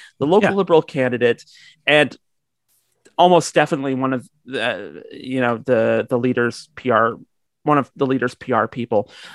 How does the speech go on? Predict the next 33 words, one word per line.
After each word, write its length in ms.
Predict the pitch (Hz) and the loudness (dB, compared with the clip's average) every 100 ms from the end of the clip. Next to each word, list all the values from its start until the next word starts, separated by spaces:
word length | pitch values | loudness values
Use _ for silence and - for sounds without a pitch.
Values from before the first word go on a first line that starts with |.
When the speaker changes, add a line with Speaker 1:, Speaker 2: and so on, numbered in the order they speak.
| - | -4
Speaker 1:
But 140 | 170 170 | -2 -2
still, 480 | - 233 190 117 _ _ _ _ _ _ _ _ _ _ - | 2 4 6 2 _ _ _ _ _ _ _ _ _ _ -2
that 280 | 170 339 - | 0 0 0
doesn't 300 | 185 147 - | -2 -2 -6
happen. 500 | 110 117 - - _ _ _ _ _ _ _ _ | -6 -6 -6 -18 _ _ _ _ _ _ _ _
I 80 | 175 | 2
don't 120 | 262 | 4
know 100 | 214 | 4
Speaker 2:
No. 60 | 131 | 4
Speaker 1:
anywhere 320 | 156 185 131 | 4 4 2
where 120 | 120 | 0
that's 220 | 120 117 | -2 -4
kind 220 | - 120 113 | -4 -6 -4
of 60 | |
happened. 520 | 120 110 117 101 101 - | -2 -4 -4 -8 -8 -6
Even, 260 | 175 254 233 | -4 -2 -2
even, 320 | 202 247 247 | -2 -2 0
like, 200 | 175 156 _ _ _ _ _ _ _ _ _ _ _ - | 0 -2 _ _ _ _ _ _ _ _ _ _ _ -6
Annamie 380 | 135 143 170 160 | -2 2 2 0
Paul, 640 | - 180 151 110 107 - - | 0 4 4 2 -2 -8 -4
uh, 400 | 123 123 120 123 | 0 2 0 -2
when 140 | 123 | -6
she 200 | 127 131 | -6 0
Speaker 2:
Hmm. 40 | 247 | 0
Speaker 1:
was 160 | 233 | 0
leader 220 | 151 127 | 0 0
of 80 | 127 | -2
the 40 | 127 | -6
Green 280 | 131 120 | -6 -6
Party, 420 | 123 123 117 110 - - - - _ | -4 -4 -2 -4 -8 -18 -20 -20 _
or, 500 | - 147 151 151 151 _ _ _ _ _ - | 2 6 6 6 2 _ _ _ _ _ -4
I 100 | 151 | 0
mean, 380 | 160 156 143 | 0 -2 -4